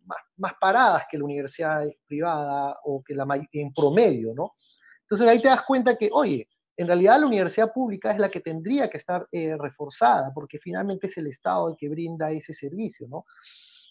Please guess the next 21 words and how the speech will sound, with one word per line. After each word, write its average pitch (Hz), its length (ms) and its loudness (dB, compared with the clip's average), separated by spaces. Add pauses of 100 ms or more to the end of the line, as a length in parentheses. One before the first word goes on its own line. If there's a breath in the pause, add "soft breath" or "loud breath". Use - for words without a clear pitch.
Y, 180 800 -2 (120)
y 196 200 0
si 202 180 2
la, 185 260 6
el 175 140 2
Estado 214 460 6
estuviera 190 720 0
realmente 190 580 0
abocado 180 560 0
a 151 40 -2
brindar 165 560 0 (100)
y 160 100 -4
a 151 60 -2
mejorar 165 540 -6
la 170 120 -4
calidad 147 360 -4
educativa 139 840 -6 (320)
a 143 120 -6
través 151 360 -4
de 175 80 -4
sus - 360 -14